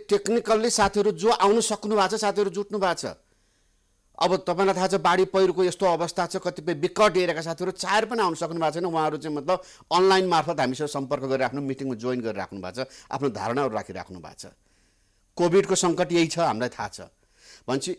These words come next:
यो सबै परिस्थितिका बिचमा पनि साथीहरूलाई कति ठुलो चिन्ता छ हेर्नुहोस्, कि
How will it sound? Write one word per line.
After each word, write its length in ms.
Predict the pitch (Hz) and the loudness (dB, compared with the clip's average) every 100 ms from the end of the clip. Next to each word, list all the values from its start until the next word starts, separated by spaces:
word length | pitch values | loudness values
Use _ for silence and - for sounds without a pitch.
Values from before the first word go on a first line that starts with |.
| - | -8
यो 220 | 165 226 | -4 -2
सबै 360 | 226 190 147 202 | 0 -2 2 2
परिस्थितिका 480 | 202 165 147 143 | 2 -4 -4 -4
बिचमा 280 | 143 123 139 | -4 -2 -4
पनि 120 | 127 | -6
साथीहरूलाई 440 | 127 113 113 120 - | -8 -8 -8 -10 -8
कति 200 | 202 - | -12 -12
ठुलो 380 | 240 - 208 254 | -14 -12 -10 -10
चिन्ता 460 | 254 170 147 127 110 | -10 -8 -6 -2 -4
छ 100 | - | -4
हेर्नुहोस्, 420 | 95 92 143 - _ _ _ _ _ _ - | -10 -10 -10 -12 _ _ _ _ _ _ -6
कि 320 | 190 233 214 | -2 0 -2